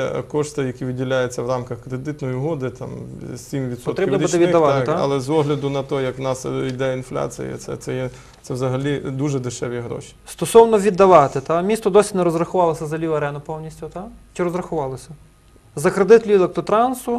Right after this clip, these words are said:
Speaker 2: е, світове вод-, е, значить, зі Світовим банком стосовно цілодобового постачання води, так? Кредит Львів, е, теплоенерго двадцять мільйонів євро, так? Позика від Є Б Р Р, Львів Автодор двадцять шість мільйонів євро.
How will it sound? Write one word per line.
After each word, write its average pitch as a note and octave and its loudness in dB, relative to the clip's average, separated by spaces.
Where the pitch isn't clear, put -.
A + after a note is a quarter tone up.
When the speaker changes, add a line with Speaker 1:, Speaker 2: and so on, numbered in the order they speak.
Speaker 2:
е, D3+ 6
світове F#3 2
вод-, E3 -2
е, D3+ 0
значить, D#3 -6
зі F3 -2
Світовим E3+ -2
банком E3+ 4
стосовно D#3 0
цілодобового E3+ 4
постачання D#3 -2
води, F3+ 2
так? G#3 2
Кредит G3 8
Львів, F#3 4
е, D3+ 2
теплоенерго E3+ 2
двадцять A3+ 8
мільйонів G3 0
євро, E3 2
так? F#3+ 0
Позика F#3+ 6
від D#3+ 0
Є F3 6
Б D#3+ 2
Р D#3+ 6
Р, E3 6
Львів F3 6
Автодор E3+ 0
двадцять E3+ -2
шість F3+ -6
мільйонів D#3 -4
євро. C#3 0